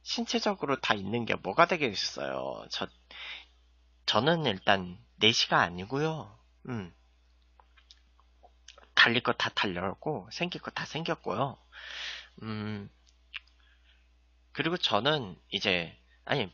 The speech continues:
방송인도 계시지만, 저는 그런 방송인 분같이 그렇게 남자 좋아하는 건 게이가 아니에요.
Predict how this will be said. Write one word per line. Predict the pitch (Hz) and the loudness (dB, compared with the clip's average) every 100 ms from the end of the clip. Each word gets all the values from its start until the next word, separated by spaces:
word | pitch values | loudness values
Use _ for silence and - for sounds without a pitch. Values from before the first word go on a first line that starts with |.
| - | 0
방송인도 | 110 110 208 208 196 160 | 0 0 -2 -4 -4 -4
계시지만, | 117 92 - - 90 170 98 - 190 - _ _ _ - - - - | -4 -6 -6 -8 -10 -8 -6 -8 -10 -20 _ _ _ -20 -20 -20 -8
저는 | - 107 110 - | -2 0 -2 -6
그런 | - 107 107 101 95 | -6 -4 -2 -4 -6
방송인 | - 98 101 110 110 | -6 -6 -6 -6 -6
분같이 | 98 92 92 98 - - - 92 | -8 -10 -6 -6 -6 -8 -6 -6
그렇게 | - 95 - - - - - - - | -6 -8 -6 -8 -8 -8 -8 -10 -2
남자 | 92 98 127 | 0 2 0
좋아하는 | 143 151 127 110 120 | -2 -2 -2 -2 -8
건 | 113 117 | -12 -10
게이가 | - - - 165 | -10 -10 -6 -6
아니에요. | 160 - 120 165 131 101 151 135 | -6 -8 -10 -8 -8 -10 -10 -12